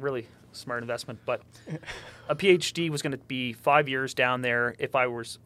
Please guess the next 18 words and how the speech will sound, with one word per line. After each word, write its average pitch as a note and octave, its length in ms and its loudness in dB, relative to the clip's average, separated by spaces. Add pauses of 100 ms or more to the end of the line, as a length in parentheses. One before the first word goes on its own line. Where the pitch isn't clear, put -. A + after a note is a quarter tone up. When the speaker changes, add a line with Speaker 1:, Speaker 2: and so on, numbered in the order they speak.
Speaker 1:
fortunate E3 480 2
when C3 120 -2
I B2 60 0
graduated, B2+ 600 2
I A#2 100 4
might B2+ 220 -2
get B2 120 0
a - 40 -6
postdoc A#2 720 0
in A#2 240 -12
some, A#2 400 -8 (720)
you B2 120 -8
know, G#2 180 -8 (360)
forsaken C3 520 0
place, A#2 380 2
wherever A#2+ 460 2
in A#2 60 -8
Canada, C#3 540 4